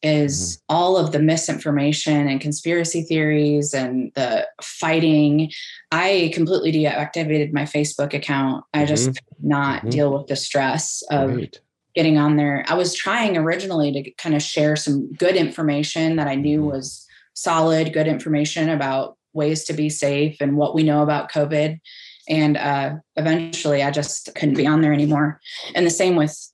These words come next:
Speaker 1: even the news media, you know, um,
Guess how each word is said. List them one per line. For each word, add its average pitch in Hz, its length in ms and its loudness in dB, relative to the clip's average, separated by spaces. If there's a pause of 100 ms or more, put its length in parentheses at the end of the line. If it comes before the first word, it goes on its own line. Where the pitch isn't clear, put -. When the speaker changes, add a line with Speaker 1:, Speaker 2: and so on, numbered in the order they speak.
(240)
Speaker 1:
even 180 220 0
the 160 40 4
news 160 280 2
media, 135 640 -4
you 160 140 2
know, 147 320 2
um, 143 420 0